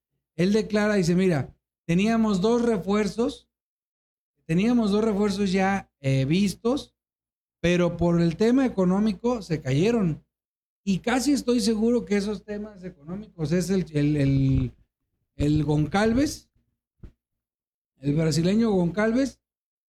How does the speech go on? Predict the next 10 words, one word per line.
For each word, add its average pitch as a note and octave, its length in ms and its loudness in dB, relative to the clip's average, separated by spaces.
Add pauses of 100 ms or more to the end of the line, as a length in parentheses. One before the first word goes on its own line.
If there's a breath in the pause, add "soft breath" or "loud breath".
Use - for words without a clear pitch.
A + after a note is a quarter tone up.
(260)
y E3+ 140 2
el F#3+ 120 2
otro B3 360 0
era A#3+ 440 0
el C#3+ 140 -2
otro F3 240 0
extremo G#3 380 -2
que F#3 120 -4
era, D#3 840 -2 (640)
ay, C#3 580 -2